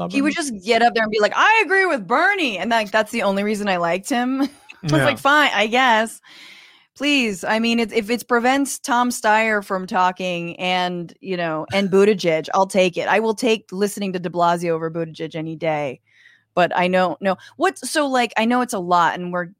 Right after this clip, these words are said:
Speaker 1: we're trying to get into it all, but, like, what about a good legacy? Like, did he, what,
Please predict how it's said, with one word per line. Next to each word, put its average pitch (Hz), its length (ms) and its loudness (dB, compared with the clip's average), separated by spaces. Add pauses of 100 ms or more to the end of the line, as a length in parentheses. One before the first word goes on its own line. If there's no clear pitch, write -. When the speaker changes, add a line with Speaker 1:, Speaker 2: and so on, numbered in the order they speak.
Speaker 1:
we're 180 100 -8
trying 185 200 -6
to 180 40 -4
get 175 120 -2
into 170 220 -6
it 156 80 -4
all, 151 240 0
but, 175 180 -4
like, 175 220 0 (440)
what 214 240 2
about 294 160 2
a 269 60 4
good 196 320 0
legacy? 151 520 -6
Like, 175 160 -4
did 214 140 -2
he, 214 220 -4
what, 190 300 -2